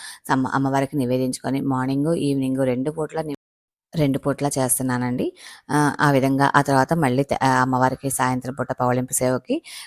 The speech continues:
కొంచెం నీళ్ళు అలా నైవేద్యంలాగా సమర్పించేసుకొని అమ్మవారికి అయితే పూజ చేసుకుంటున్నానండి. ఈ విధంగా అయితే నేనైతే కొన్ని నియమాలు పాటిస్తున్నాను. ఎక్కువ కూడా మాట్లాడట్లేదు నిజం చెప్పాలంటే కూడా.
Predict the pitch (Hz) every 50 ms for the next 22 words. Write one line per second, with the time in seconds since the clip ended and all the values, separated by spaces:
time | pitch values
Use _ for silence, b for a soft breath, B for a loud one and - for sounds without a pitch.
0 | B _ - 156 143 - 147 143 - 135 139 135 131 131 127 135 135 - - -
1 | 131 127 123 123 120 120 123 123 120 131 127 127 127 135 143 131 123 120 120 -
2 | 123 120 120 - 120 113 - - 123 135 202 - - 131 127 123 120 120 120 120
3 | - - 117 120 - 208 359 - B B B B B B B _ 151 139 - -
4 | 123 127 - - 131 127 127 131 123 120 120 127 170 - - 139 139 147 160 170
5 | 160 160 151 147 139 135 131 - 143 139 131 127 127 127 120 - 143 - - 120
6 | 120 123 123 123 127 127 127 135 - - 113 120 120 - - - 120 120 117 123
7 | 175 220 B B B B B B - 113 - - 131 131 131 139 135 139 151 147
8 | 120 110 120 120 - 143 143 139 - - 135 127 120 143 147 135 123 131 135 135
9 | 127 - - 131 135 123 143 143 - 117 120 120 127 120 127 190